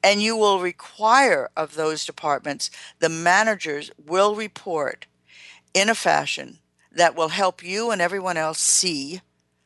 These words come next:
decide, resource, and drive.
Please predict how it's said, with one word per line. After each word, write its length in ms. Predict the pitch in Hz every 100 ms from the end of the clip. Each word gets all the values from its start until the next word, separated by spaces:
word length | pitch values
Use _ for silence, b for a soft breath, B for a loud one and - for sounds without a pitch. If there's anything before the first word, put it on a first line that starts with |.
| _ -
decide, 840 | 170 - 165 135 127 127 143 - _ _ _
resource, 960 | 143 147 185 175 - 131 - - - - _ _ 175
and 160 | 175
drive. 720 | 180 185 185 143 - - -